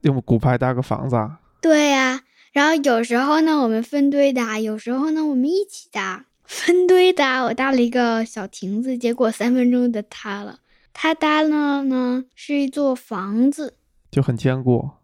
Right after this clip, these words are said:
Speaker 2: 对，因为他的牌终究是比我多了一块儿。
Speaker 1: 只多了一块儿吗？
Speaker 2: 一块儿之差，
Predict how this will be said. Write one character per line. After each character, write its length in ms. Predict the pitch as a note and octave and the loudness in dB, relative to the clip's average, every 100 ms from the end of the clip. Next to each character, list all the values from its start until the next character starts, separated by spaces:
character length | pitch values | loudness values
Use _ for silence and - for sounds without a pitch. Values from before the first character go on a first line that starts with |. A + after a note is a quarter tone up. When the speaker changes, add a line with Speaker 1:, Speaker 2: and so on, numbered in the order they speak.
| _ _ - | _ _ -6
Speaker 2:
对， 440 | - B3 A3 G2+ _ _ _ - - | 2 2 2 -4 _ _ _ -6 2
因 180 | C#4+ | 2
为 180 | C#4+ C#4+ | 2 0
他 300 | B3+ - C4+ | -2 -2 0
的 140 | C#4+ C4 | 2 0
牌 440 | - - F#3+ G#3+ | -4 -8 -4 -4
终 380 | A3 - D4+ D4 | -6 0 4 4
究 220 | D4 D4 | 4 0
是 160 | C#4 B3+ | 0 -2
比 120 | A#3 | 0
我 160 | A#3+ | -2
多 280 | G3+ - A#3 | -2 -2 -2
了 80 | A3 | -2
一 120 | G#3+ | -4
块 240 | A#3 - C4 | -8 -10 -8
儿。 180 | G#3+ - _ _ | -8 -10 _ _
Speaker 1:
只 140 | - B2+ | -4 0
多 180 | A#2+ F#3 | 2 2
了 80 | |
一 160 | E3 C#3 | 2 2
块 160 | E3 G3 | 2 2
儿 160 | F#3 | 2
吗？ 300 | E3+ D#3+ F3+ - _ | 2 2 0 -8 _
Speaker 2:
一 180 | - C4+ | 0 0
块 120 | D4 | 2
儿 200 | A#4+ A#4+ | 4 4
之 180 | E4+ D4+ | 4 0
差， 400 | C4+ - A#3 A3+ | -2 -6 -6 -6